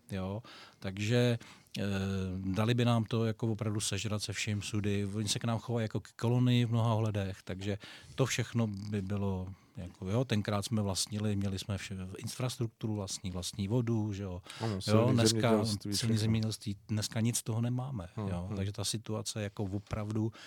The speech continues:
Speaker 1: kdyby teda jako šlo tlustý do tenkýho, jak se říká, tak, tak nás mají poměrně v ruce.
Speaker 2: Hmm.
Speaker 1: No.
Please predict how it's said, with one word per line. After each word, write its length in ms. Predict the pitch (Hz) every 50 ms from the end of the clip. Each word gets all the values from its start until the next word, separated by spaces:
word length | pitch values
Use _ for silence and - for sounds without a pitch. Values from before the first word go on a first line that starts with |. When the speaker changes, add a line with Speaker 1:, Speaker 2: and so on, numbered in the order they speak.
| - - - _ -
Speaker 1:
kdyby 320 | 104 104 131 131 151 143
teda 220 | - 147 139 143
jako 220 | 139 135 131 - 135
šlo 320 | - - 139 127 110 95 - - _
tlustý 340 | - 110 117 117 - - -
do 100 | 104 98
tenkýho, 420 | - 120 120 127 120 131 131 131
jak 120 | 127 120 -
se 100 | - 120
říká, 380 | 117 113 - - 113 110 113 117
tak, 180 | - 110 104 - - 117 113 -
tak 180 | - - - -
nás 240 | 113 107 98 - -
mají 180 | 104 101 98
poměrně 480 | 90 - 98 92 92 92 92 90 90 87
v 40 | 80
ruce. 280 | 78 - - - - - _ _ _ _ _ _ _
Speaker 2:
Hmm. 100 | - 110 92
Speaker 1:
No. 200 | 82 90 98